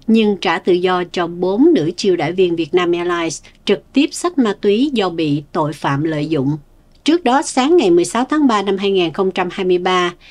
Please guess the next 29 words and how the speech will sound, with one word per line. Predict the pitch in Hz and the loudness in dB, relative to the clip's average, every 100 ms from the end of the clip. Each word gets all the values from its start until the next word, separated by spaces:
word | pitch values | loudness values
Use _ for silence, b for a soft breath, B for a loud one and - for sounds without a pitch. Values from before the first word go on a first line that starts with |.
| B _ | B _
quan | 247 226 | -2 -2
thuế | 240 233 269 359 - | 0 0 2 0 0
của | 190 156 175 240 | 0 2 0 -2
phi | - 214 | -2 -4
trường | 214 190 170 | 2 2 2
Tân | - 196 | -2 -4
Sơn | 202 208 196 | -2 0 0
Nhất | 269 - B B B | 0 -4 B B B
đã | 180 | -4
phát | - 311 - | -2 -4 0
hiện | 180 175 | 2 2
dấu | 208 277 | 0 -2
hiệu | 214 165 | 0 -2
bất | 208 285 | -2 -6
thường | - 185 165 | -2 0 0
trong | 190 180 | -4 -4
hành | 175 156 | -4 -2
lý | 175 233 311 | 0 0 0
của | 180 | -2
bốn | 185 196 302 | 0 0 0
chiêu | - 196 | 0 0
đãi | 160 170 | 0 0
viên | 190 170 | 0 0
Vietnam | 165 170 185 175 | -2 -2 0 2
Airlines, | 175 175 170 165 - B B 190 | 0 -2 -4 -4 -8 B B -2
gồm | 190 180 | 0 4
Nguyễn | 180 214 285 | 4 2 0
Thanh | 233 | -2
Thủy, | 220 180 160 180 | -2 -4 -2 -2